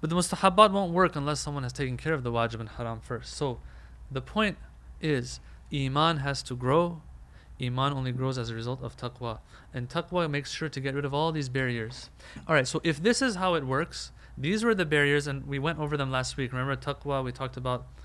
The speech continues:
there were other things too. He's done with all of this list now, Ayatollah Jawadi. He's done with this list. He, after this, moves on into the, uh, here it says maqamat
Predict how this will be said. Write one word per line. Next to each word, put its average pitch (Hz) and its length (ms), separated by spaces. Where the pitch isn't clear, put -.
there 69 80
were 143 60
other 135 180
things 127 260
too. 143 240
He's 175 220
done 170 340
with 143 140
all 143 220
of 127 120
this 127 220
list 123 320
now, 113 360
Ayatollah 123 340
Jawadi. 113 480
He's 123 180
done 156 240
with 131 160
this 123 180
list. 156 400
He, 208 240
after 196 320
this, 180 480
moves 151 400
on 165 320
into 180 520
the, 139 340
uh, 127 260
here 143 200
it 143 80
says 147 180
maqamat 131 840